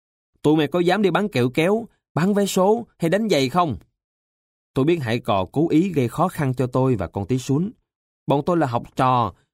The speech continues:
đời nào các bậc phụ huynh cho bọn tôi đi làm những chuyện đó. Con Tuấn đột ngột nói: "Mình sẽ vẽ truyện tranh đem bán." "Cái gì?" Hải cò giật nảy. "Vẽ truyện tranh à?" "Ờ,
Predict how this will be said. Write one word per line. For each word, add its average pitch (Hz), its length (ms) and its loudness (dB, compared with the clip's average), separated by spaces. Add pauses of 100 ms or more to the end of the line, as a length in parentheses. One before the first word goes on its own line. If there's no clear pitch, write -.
(180)
đời 151 220 2
nào 139 220 0
các 180 160 -6
bậc 131 180 0
phụ 139 140 2
huynh 156 200 0
cho 147 100 -2
bọn 120 240 -2
tôi 139 120 0
đi 139 120 2
làm 117 260 2
những 139 200 -4
chuyện 110 260 -2
đó. 180 360 -6 (960)
Con 147 220 -2
Tuấn 165 380 0
đột 110 140 -2
ngột 101 240 -2
nói: 156 280 -2 (720)
"Mình 143 160 2
sẽ 170 180 0
vẽ 139 220 0
truyện 127 260 0
tranh 139 160 0
đem 135 180 0
bán." 180 300 -2 (720)
"Cái 220 140 2
gì?" 170 240 4 (420)
Hải - 180 -4
cò 107 140 0
giật 101 240 -2
nảy. 113 280 -2 (340)
"Vẽ 123 240 0
truyện 156 380 -2
tranh 190 280 0
à?" 110 300 -2 (480)
"Ờ, 170 340 2